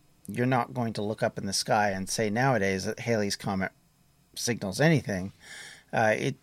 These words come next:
there is this idea, at least at this point. The English might have seen this as a sign of the end of times, for example, but if they did, they were not going to show it. Henry placed the Percys in charge of the campaign in s-,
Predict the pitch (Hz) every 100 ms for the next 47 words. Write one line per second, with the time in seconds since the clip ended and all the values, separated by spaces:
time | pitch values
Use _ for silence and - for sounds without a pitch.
0 | _ _ _ 143 127 139 135 123 120 -
1 | - 120 107 127 135 104 - - 110 -
2 | 110 - 101 - 80 78 - - _ -
3 | - - - _ - 160 214 190 151 -
4 | - _ _ _ 147 208 170 - 131 113
5 | 110 104 101 - 131 123 117 104 95 107
6 | 170 175 101 - 92 87 92 - - 90
7 | 104 73 - 117 113 131 - _ _ _
8 | _ 190 170 156 123 160 139 92 95 117
9 | 104 107 117 117 - 101 87 - - 131
10 | 87 85 - - - - - - _ -
11 | 160 156 117 123 123 - 127 123 - -
12 | - _ _ _ _ - - 165 170 147
13 | 113 107 107 - 110 101 98 101 - -
14 | 117 104 127 120 107 95 92 -